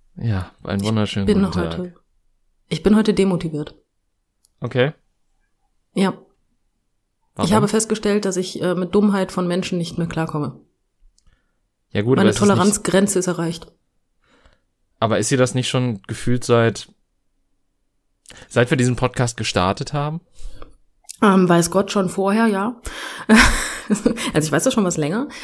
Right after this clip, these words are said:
Speaker 2: Das größte Problem besteht einfach nur darin, dass ich mittlerweile, ich hatte immer dieses Bedürfnis, mit Menschen dann zu reden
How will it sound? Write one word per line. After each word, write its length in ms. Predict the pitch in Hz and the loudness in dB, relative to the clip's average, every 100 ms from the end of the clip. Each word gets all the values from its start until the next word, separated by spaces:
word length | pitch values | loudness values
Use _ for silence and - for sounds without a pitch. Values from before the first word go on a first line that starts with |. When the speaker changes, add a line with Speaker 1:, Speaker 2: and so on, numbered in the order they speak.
| - | -12
Speaker 2:
Das 160 | 175 | -6
größte 240 | 170 170 175 | -2 -2 -2
Problem 300 | 196 175 180 | -2 -2 -2
besteht 240 | 180 175 | -2 -4
einfach 220 | 165 170 | -4 -6
nur 120 | 170 160 | -6 -4
darin, 320 | 147 156 185 | -4 -4 -6
dass 140 | 160 | -6
ich 100 | 151 | -6
mittlerweile, 580 | 175 180 165 156 185 190 - - - - _ _ | -6 -6 -4 -4 -4 -6 -10 -20 -20 -20 _ _
ich 160 | - 202 | -4 -2
hatte 160 | 233 - | 0 2
immer 260 | 208 254 | 4 4
dieses 320 | 226 220 208 - | 4 0 -2 -4
Bedürfnis, 680 | 160 - 170 220 - 226 226 | -8 -4 -2 -2 0 -2 -2
mit 140 | 165 | -2
Menschen 420 | 175 175 202 202 | -2 -2 -2 -4
dann 180 | 175 170 | -2 -4
zu 160 | 165 156 | -6 -6
reden 560 | 156 180 220 240 254 | 0 2 4 4 2